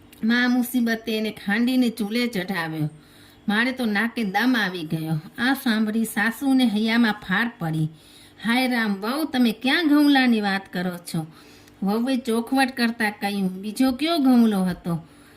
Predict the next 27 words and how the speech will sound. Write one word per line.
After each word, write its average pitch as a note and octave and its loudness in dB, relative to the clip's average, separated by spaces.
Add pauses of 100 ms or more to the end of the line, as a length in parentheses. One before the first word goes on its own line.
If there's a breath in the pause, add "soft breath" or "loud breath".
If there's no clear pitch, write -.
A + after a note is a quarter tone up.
(100)
આપણી A#3 0
ગાયના A3+ 0
વાછરદાને B3+ 0
જ A#3+ -2 (160)
મેં C#4 4
રાંધ્યો D4+ 2
છે." D3+ -4 (440 loud breath)
સાસુ A#3 0
ગભરાઈ A3+ -2
ગયા C4+ 2
અને B3 2
બોલી A#3 0
ઉઠ્યા, A#3 0
"વહુ, B3 0
તમે A#3+ 0
તો A#3 -6
આંખનું A#3+ -2
કાજર A#3 -2
ગાલે A#3 0
ઘસ્યું. F3+ -6 (460 loud breath)
મેં C4 2
કહ્યું C4+ 0
કંઈ C#4 0
ને C4 0
તમે A3+ -2
કર્યું A#3+ -2
કંઈ. F3 -2